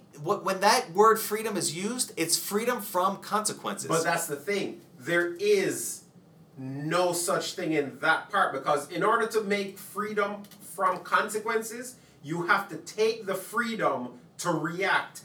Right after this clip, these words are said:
Speaker 2: from everyone else. So if you're saying
Speaker 1: No, no,
Speaker 2: freedom
Speaker 1: no.
Speaker 2: of consequences, you've
Speaker 1: Remember,
Speaker 2: already taken
Speaker 1: remember, the
Speaker 2: someone's freedom.
Speaker 1: consequence is not that they are expressing a contrary opinion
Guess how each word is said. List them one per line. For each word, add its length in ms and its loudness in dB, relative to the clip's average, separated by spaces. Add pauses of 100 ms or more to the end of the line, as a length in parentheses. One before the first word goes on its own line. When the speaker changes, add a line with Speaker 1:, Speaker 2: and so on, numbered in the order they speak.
(140)
Speaker 2:
from 500 0
everyone 580 2
else. 480 -2 (240)
So 360 4
if 200 -2
you're 240 -6
saying 320 4
Speaker 1:
No, 100 8
no, 100 6
Speaker 2:
freedom 120 10
Speaker 1:
no. 160 8
Speaker 2:
of 140 4
consequences, 520 0
you've 160 -4
Speaker 1:
Remember, 380 8
Speaker 2:
already 220 4
taken 400 -2
Speaker 1:
remember, 260 6
the 180 6
Speaker 2:
someone's 60 -4 (280)
freedom. 140 -2
Speaker 1:
consequence 480 2
is 260 -2
not 560 2 (220)
that 180 2
they 180 4
are 280 6
expressing 800 2
a 140 0 (180)
contrary 760 0
opinion 640 -4